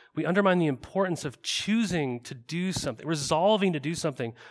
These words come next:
before we even have to face the choice. I mean, look at these guys. I mean, I mean, basically, you have to resolve before the choice even comes here.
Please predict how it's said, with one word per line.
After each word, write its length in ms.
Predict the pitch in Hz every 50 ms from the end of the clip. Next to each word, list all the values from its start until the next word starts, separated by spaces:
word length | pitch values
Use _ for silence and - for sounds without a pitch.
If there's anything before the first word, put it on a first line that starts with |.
| - - _ -
before 480 | 156 - - - - 175 185 202 208
we 140 | 180 175 175
even 340 | - 175 180 185 160 180 147
have 240 | - 165 165 - -
to 100 | - 135
face 320 | - - - 156 156 -
the 100 | - 160
choice. 800 | - - - 139 139 135 120 98 - - - - - - - - _ _ _ _ _ _ _ _ _ _ _ _ _ _ _ _ _ _ _ _ _ _ _ _ _ _ _ _
I 60 | - 151
mean, 300 | 165 160 156 139 131 131 _ _ _ _ _ _ _ _ _ _ _ -
look 240 | 156 156 196 - -
at 80 | 214
these 160 | - 185 147 -
guys. 320 | 175 156 139 135 123 123
I 60 | 135
mean, 160 | 127 135 135
I 40 | 147
mean, 160 | 156 156 147
basically, 340 | 135 175 - 214 - 196 165
you 80 | 165 156
have 160 | 185 208 -
to 100 | - 190
resolve 800 | 175 170 156 139 123 117 143 139 147 175 180 170 131 123 123 120
before 380 | - 147 - - - 165 165 156
the 80 | 143
choice 460 | - - - - 165 165 156 - -
even 180 | 156 139 135 131
comes 480 | - - - 143 135 127 120 117 - -
here. 420 | - 113 107 - - - - -